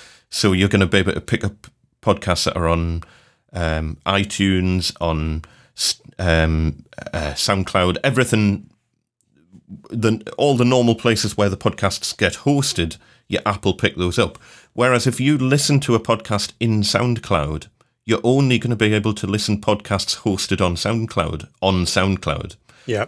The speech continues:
Speaker 1: SoundCloud can't be used as a client to listen our podcast because we're not hosted on SoundCloud.
Speaker 2: No.
Speaker 1: Um,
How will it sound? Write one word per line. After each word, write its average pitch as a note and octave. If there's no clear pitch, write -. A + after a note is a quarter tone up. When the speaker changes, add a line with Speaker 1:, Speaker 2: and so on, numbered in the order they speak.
Speaker 1:
SoundCloud C3
can't G#2+
be G2
used G2+
as G2+
a G2+
client G2
to F#2+
listen F#2+
our G2
podcast -
because -
we're G#2
not G2+
hosted G2+
on E2+
SoundCloud. F#2+
Speaker 2:
No. G#2
Speaker 1:
Um, F2